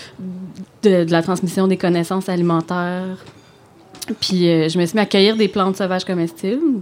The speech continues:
de manière, euh, au début pour le plaisir, puis après vraiment plus pour, euh, tu sais, gagner ma vie.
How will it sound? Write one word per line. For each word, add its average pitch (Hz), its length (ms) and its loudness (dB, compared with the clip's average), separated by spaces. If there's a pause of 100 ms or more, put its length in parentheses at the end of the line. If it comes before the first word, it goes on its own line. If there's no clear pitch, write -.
(140)
de 185 80 0
manière, 180 540 0
euh, 165 180 -2 (680)
au 208 100 2
début 220 340 6
pour 196 340 0
le 190 120 4
plaisir, 185 420 -2
puis 196 100 -4
après 185 540 -2 (200)
vraiment 185 300 2
plus 202 300 -6
pour, 180 280 -6
euh, 165 260 -4 (320)
tu 190 140 -2
sais, 175 120 -6
gagner 196 460 6
ma 170 180 2
vie. 214 240 2